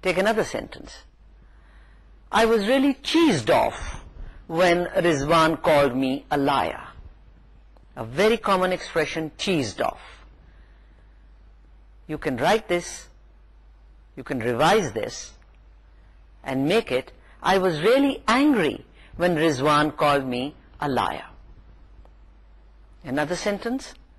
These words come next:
"Working in the library has been a real drag." A real drag. Now, you can correct this.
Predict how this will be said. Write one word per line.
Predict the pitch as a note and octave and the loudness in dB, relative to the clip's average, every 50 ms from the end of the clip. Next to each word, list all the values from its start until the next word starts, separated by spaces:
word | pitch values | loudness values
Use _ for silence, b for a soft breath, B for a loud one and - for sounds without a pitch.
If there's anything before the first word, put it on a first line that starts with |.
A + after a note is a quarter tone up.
| b b b b b b b b b b b b b b b b b b - | b b b b b b b b b b b b b b b b b b -10
"Working | - D#3+ D#3 F3+ A#3 B3+ - E4 D#4 D4 | -6 -2 2 4 4 4 4 4 4 4
in | D4 B3 G3 | 4 4 4
the | E3+ D#3+ | 4 4
library | D#3 D#3 D#3+ G3+ B3 A3+ F3 C3 A#2+ A2 A2+ - - - - - - - - - | 4 4 4 4 4 2 2 0 0 0 -2 -6 -8 -14 -20 -20 -20 -20 -20 -10
has | - D3+ D#3 D3 C#3+ | -4 -2 -2 -2 0
been | C3+ D3+ D3 C#3+ C3 | 0 2 2 4 2
a | B2 A2+ | 2 2
real | A2 A#2 C#3 D#3 E3+ F3+ F#3+ F#3+ G3 G3 G3 D#3+ | 2 2 4 4 6 6 6 6 4 4 2 -2
drag." | B2+ G#2 G#2 A#2+ C#3 C3 A#2+ G#2 F2+ D#2+ - - - - - - - - - - - - - - b b b b b b b | -6 -4 0 2 2 4 4 4 2 0 -2 -4 -10 -14 -14 -14 -18 -20 -20 -20 -20 -20 -20 -20 b b b b b b b
A | D#3 D3 B2 | -2 -2 -2
real | A#2 A2 A#2+ C#3+ D#3+ F3 F3+ F3+ F#3 F#3 F#3+ F#3 D3 | -2 -2 0 2 4 6 6 6 4 4 2 0 -4
drag. | A#2 - A#2 C3 C#3 A#2+ F#2+ B1+ G1+ - - - - - - - - - - - - - - - - - - - - - - - - - - - - - - - - - - - - - - - - - - - - - - - - - - - - - - - b b b b b b b - | -6 -4 -2 0 0 2 0 0 -2 -6 -10 -16 -20 -20 -20 -20 -20 -20 -20 -20 -20 -20 -20 -20 -20 -20 -20 -20 -20 -20 -20 -20 -20 -20 -20 -20 -20 -20 -20 -20 -20 -20 -20 -20 -20 -20 -20 -20 -20 -20 -20 -20 -20 -20 -20 -20 -20 -20 -20 -20 -20 -20 -20 -20 b b b b b b b -10
Now, | D#3 D#3 D3 A#2 G2 - - _ - - - _ _ - - - - | -6 -4 -2 -4 -4 -6 -14 _ -20 -20 -20 _ _ -20 -20 -20 -18
you | E3 C3 | -18 -14
can | - - B2+ | -12 -10 -10
correct | - - D3+ D#3 F#3+ G#3 - - | -6 -2 0 0 0 0 -2 -4
this. | - C4 C#4+ - - - - | -4 -4 -4 -4 -8 -16 -20